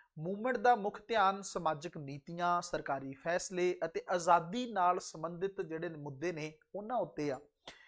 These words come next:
ਤੁਹਾਨੂੰ ਮੈਂ ਦੱਸ ਦਿੰਦਾ, ਜਿਹੜਾ ਬੇਸਿਕ, ਸਭ ਤੋਂ ਪਹਿਲਾਂ ਤਾਂ ਸਾਨੂੰ ਇਹ ਪਤਾ ਹੋਣਾ ਚਾਹੀਦਾ ਵਾ, ਚਾਹੀਦਾ ਵੀ ਇਹ ਜੈਨਜੀ ਕੌਣ ਨੇ, ਹੈ ਨਾ, ਜਿਹਨੂੰ ਅਸੀਂ ਜਨਰੇਸ਼ਨ ਜ਼ੈਡ ਵੀ ਕਹਿੰਦੇ ਆ, ਇਹ ਕੌਣ ਨੇ? ਇਹ ਉਹ ਲੋਕ ਨੇ ਜਿਨ੍ਹਾਂ ਦਾ ਜਨਮ ਨਾਈਨਟੀਨ ਨਾਈਨਟੀ ਸੈਵਨ ਤੋਂ ਲੈ ਕੇ ਦੋ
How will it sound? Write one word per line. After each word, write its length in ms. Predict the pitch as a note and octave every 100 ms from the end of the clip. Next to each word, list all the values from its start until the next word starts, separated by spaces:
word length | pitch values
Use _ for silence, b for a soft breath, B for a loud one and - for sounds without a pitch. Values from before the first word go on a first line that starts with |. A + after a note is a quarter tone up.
| B B
ਤੁਹਾਨੂੰ 160 | B3+ C4+
ਮੈਂ 80 |
ਦੱਸ 180 | B3 A3
ਦਿੰਦਾ, 200 | A3+ A3+
ਜਿਹੜਾ 180 | A3 A#3
ਬੇਸਿਕ, 540 | F#3 E3+ - - A#3+
ਸਭ 140 | - A3+
ਤੋਂ 140 | B3+
ਪਹਿਲਾਂ 220 | B3 A#3
ਤਾਂ 120 | A#3 A#3
ਸਾਨੂੰ 280 | A3+ A3
ਇਹ 60 | A3+
ਪਤਾ 240 | A3 G3
ਹੋਣਾ 220 | F#3+ F#3+ E3+
ਚਾਹੀਦਾ 280 | D#3+ E3+
ਵਾ, 180 | G#3 A3
ਚਾਹੀਦਾ 320 | - F3 F#3
ਵੀ 120 | G#3 B3
ਇਹ 80 |
ਜੈਨਜੀ 460 | G3+ D#3 D#3+ D#3+ G3+
ਕੌਣ 340 | F3 D3+ C#3
ਨੇ, 100 | A#2+ B2
ਹੈ 40 |
ਨਾ, 120 | F#3 G#3+ - -
ਜਿਹਨੂੰ 220 | E3+ G3
ਅਸੀਂ 180 | F#3 F3
ਜਨਰੇਸ਼ਨ 600 | D3+ D#3+ D#3 E3 G#3 G3
ਜ਼ੈਡ 400 | C#3 C3+ E3+ F3+
ਵੀ 140 | F3
ਕਹਿੰਦੇ 300 | D#3 C3+ D#3
ਆ, 160 | C#3+ E3+ B B B -
ਇਹ 100 | A#3
ਕੌਣ 320 | F#3 E3+ F3
ਨੇ? 140 | C3 - _ B B B B
ਇਹ 100 | B3+
ਉਹ 160 | C#4 C#4+
ਲੋਕ 280 | B3 B3 B3
ਨੇ 180 | C4 A#3+
ਜਿਨ੍ਹਾਂ 320 | G#3+ A#3 A#3+
ਦਾ 0 |
ਜਨਮ 340 | G3 G3 G#3+
ਨਾਈਨਟੀਨ 680 | F#3 E3+ F3+ - A#3 A3+ A3
ਨਾਈਨਟੀ 380 | F#3 F3 E3+ G3+
ਸੈਵਨ 460 | - - E3 G#3
ਤੋਂ 120 | G#3+ G#3
ਲੈ 160 | D#3+
ਕੇ 180 | D3 F3
ਦੋ 260 | D#3 E3+